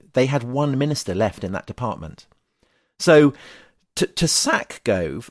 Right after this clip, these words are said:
on one level, obviously deeply satisfying for Johnson, because of course there's history there, and we should explain for, for non-British listeners that Johnson and Gove were, were kind of allies in the Brexit campaign. Gove was backing Johnson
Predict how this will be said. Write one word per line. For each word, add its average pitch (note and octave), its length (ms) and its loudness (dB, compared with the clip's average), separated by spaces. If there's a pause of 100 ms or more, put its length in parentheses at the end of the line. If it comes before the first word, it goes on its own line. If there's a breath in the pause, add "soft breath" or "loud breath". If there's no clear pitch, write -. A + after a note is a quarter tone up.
(120)
on C#3 200 4
one E3 260 4
level, G#2 340 -2
obviously G2+ 580 -2
deeply G#2+ 320 -6
satisfying G2 540 -6
for - 140 -16
Johnson, F2+ 320 -8
because - 200 -14
of F2+ 60 -14
course G2+ 240 -8
there's - 200 -10
history A#2 340 -6
there, E2 160 -6
and D#2+ 80 -10
we E2+ 60 -10
should E2+ 160 -12
explain F#2 420 -8
for, E2+ 180 -12
for - 180 -14
non-British F#2 600 -8
listeners E2+ 480 -8 (100)
that - 300 -10 (440)
Johnson A2 340 -4
and F#2+ 100 -10
Gove F2 320 -8
were, F2+ 300 -8
were F2+ 200 -12 (300)
kind F#2+ 180 -10
of - 60 -18 (120)
allies G2+ 680 0
in G2 180 -6
the F#2 60 -10
Brexit - 400 -8
campaign. F2+ 560 -8 (400 soft breath)
Gove G#2 240 0
was F#2+ 100 -10
backing A2 520 -4
Johnson F2+ 560 -8